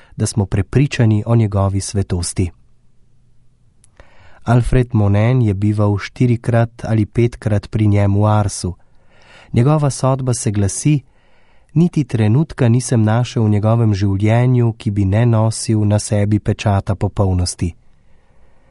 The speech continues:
Mislim, da se svetost ni nikoli pokazala v vidnejši, ljubeznivejši in sijajnejši obliki. Nič ni rekel, nič ni storil, kar bi se dalo bolje povedati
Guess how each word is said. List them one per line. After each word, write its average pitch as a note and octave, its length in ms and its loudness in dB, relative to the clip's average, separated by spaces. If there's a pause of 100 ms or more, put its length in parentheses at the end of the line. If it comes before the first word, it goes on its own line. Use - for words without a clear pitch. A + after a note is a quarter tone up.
(140)
Mislim, A2+ 420 2
da G#2+ 120 -2
se G2+ 160 -4
svetost A2 880 -2
ni A2+ 180 2
nikoli C3 400 0
pokazala G#2+ 720 2
v G#2+ 160 -4
vidnejši, A#2+ 760 0 (340)
ljubeznivejši C3+ 840 2
in C3 140 2
sijajnejši B2+ 760 0
obliki. B2 500 -2 (880)
Nič - 280 0
ni D3 140 2
rekel, C3+ 360 0
nič A#2 260 -2
ni C3 100 2
storil, C3 500 2
kar A2 200 -4
bi G#2+ 120 -4
se G#2+ 180 -2
dalo G#2 360 2
bolje A2 460 2
povedati G#2+ 680 -2